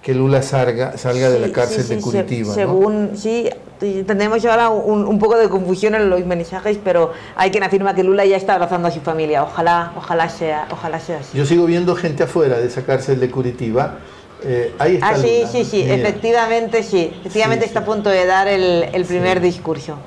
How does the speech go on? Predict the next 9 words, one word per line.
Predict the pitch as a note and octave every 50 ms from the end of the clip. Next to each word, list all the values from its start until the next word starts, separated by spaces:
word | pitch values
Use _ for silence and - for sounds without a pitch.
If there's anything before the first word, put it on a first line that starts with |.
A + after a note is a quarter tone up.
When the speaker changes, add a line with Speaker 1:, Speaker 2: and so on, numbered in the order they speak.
| - -
Speaker 1:
Nos | C3+ C#3 C3 B2+
están | C#3 C3+ C#3 - D3+ D3+ D3+ D#3 D3+ D3 C3
pasando | C3+ C3+ - - D3+ D3 D3 C#3+ C#3 D3+
otra | E3+ E3 D#3 C3+ B2+
señal, | - - C3 B2 A#2+ A#2 A#2 B2+ D#3 E3+ - - - - - - - - -
que | A#2 B2 A#2+ A#2+
es | A2+ A2
quizá, | - - C3 B2+ - D3 C#3 C3+ - - -
¿perdona? | - C3 B2 C#3+ D#3 F3 G#3 B3 C4